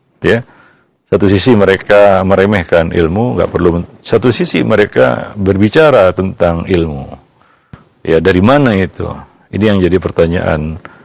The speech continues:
mendasar. Dari mana mereka bisa bicara ilmu sementara mereka kan tidak suka ilmu?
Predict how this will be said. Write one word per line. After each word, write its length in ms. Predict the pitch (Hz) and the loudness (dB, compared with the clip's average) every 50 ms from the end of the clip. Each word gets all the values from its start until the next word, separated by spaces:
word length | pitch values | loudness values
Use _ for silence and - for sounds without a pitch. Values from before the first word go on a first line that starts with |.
| _ _ _ 85 | _ _ _ -6
mendasar. 640 | 85 82 82 76 73 - - 78 73 - - - | -2 0 2 0 0 -2 -4 -6 -6 -6 -10 -10
Dari 160 | 85 85 80 82 | -8 -4 -2 -2
mana 320 | 82 98 120 135 123 98 | 0 0 0 0 0 0
mereka 320 | 87 85 85 78 - 85 | 0 0 0 0 0 0
bisa 240 | 80 80 82 - - | 0 0 -2 -6 -6
bicara 320 | 80 80 78 78 78 78 78 | -6 -6 -4 -2 -2 -2 -2
ilmu 180 | 80 95 123 | -2 -2 -2
sementara 460 | 123 - 120 110 104 104 123 143 151 | -2 -2 -2 -2 -2 0 0 0 0
mereka 320 | 147 139 127 131 127 - 175 | 0 0 0 0 0 -2 -4
kan 80 | 180 | -2
tidak 240 | 156 117 95 92 - | 0 0 0 0 0
suka 240 | - - 85 - - | -2 -4 -4 -2 0
ilmu? 400 | 98 104 104 95 85 78 - - | 0 0 -2 -2 -6 -8 -10 -14